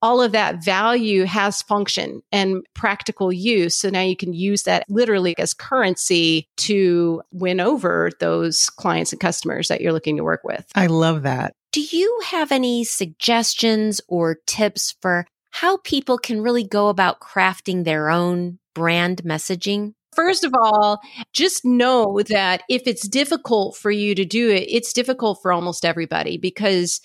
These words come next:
Speaker 1: basically you're inside your jar and therefore you can't read your label.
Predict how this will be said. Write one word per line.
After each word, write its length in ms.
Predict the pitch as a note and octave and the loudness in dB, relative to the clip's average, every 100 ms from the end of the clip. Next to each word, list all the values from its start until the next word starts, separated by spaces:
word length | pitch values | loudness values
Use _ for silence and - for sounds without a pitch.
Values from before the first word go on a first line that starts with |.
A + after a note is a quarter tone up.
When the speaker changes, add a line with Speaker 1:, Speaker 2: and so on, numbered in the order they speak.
| - | 0
Speaker 1:
basically 540 | C4+ C4+ C#4+ A#3+ A3+ | 0 0 -4 0 0
you're 360 | G#3 F3+ A#3 C#4+ | 0 0 0 2
inside 500 | C4+ C#4 C#4+ C4+ B3+ | 2 0 0 0 0
your 120 | G#3+ | -2
jar 480 | F3+ F3+ F3+ A#3 C#4 | -2 0 2 2 2
and 160 | - G3+ | 0 -2
therefore 300 | G#3+ A3 A3+ | -4 -2 -2
you 140 | G#3 | -2
can't 300 | - A3 - | -2 -4 -2
read 240 | G#3 G3 | -2 -2
your 120 | F3+ D#3+ | -4 -4
label. 500 | E3 F3+ - - | -2 -4 -6 -10